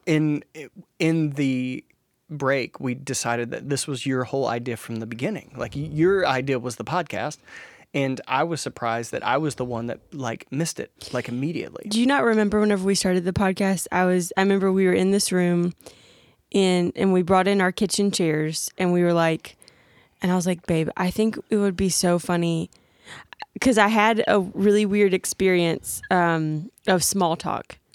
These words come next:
Speaker 2: And I was like, "I'm doing terrible at small talk. It would be so funny to, like, this is a funny story." And then you're like, I was like, Babe, what if we did, like, a podcast and just, like,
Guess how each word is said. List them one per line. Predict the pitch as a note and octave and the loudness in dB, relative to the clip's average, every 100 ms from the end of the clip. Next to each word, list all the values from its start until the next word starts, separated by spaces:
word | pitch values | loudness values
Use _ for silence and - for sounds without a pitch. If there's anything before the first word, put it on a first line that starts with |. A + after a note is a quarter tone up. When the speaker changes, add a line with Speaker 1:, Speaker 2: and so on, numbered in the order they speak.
| _ _ _ _ | _ _ _ _
Speaker 2:
And | - G3+ | 2 4
I | |
was | F#3+ G3 | 4 2
like, | F#3+ - | 0 0
"I'm | G#3+ G#3 | 2 2
doing | F#3 G3 F3 | 2 2 0
terrible | G3 E3+ D#3+ | 0 0 0
at | - | -2
small | F#3 E3 | -4 -2
talk. | F3 - | -2 0
It | |
would | F#3+ | 0
be | F3 | 0
so | F3+ - E3+ | -2 0 -2
funny | E3+ E3 | -2 -2
to, | D#3 - | -2 -2
like, | F#3+ E3+ | 0 0
this | F#3 E3+ | -2 -2
is | E3 | -4
a | |
funny | E3+ E3 D3+ | -2 0 0
story." | - D3 C3 D#3 - - - _ | 0 -2 -2 -8 -14 -20 -20 _
And | G3+ G3 | 2 4
then | G3+ | 4
you're | G3 | 4
like, | F#3 E3+ - F#3 | 2 0 -2 0
I | |
was | F#3 | 0
like, | F3+ D#3+ | 0 2
Babe, | G3+ F3 | 0 2
what | F#3+ | 0
if | F#3+ | 0
we | G#3+ | -2
did, | G3 F3 | -2 -2
like, | E3+ D#3 | -4 -4
a | |
podcast | - D#3 D3 D3 D3 | -4 -4 -2 -4 -2
and | D#3+ | -6
just, | D3 C#3 | -4 -4
like, | E3 D#3 | -2 -4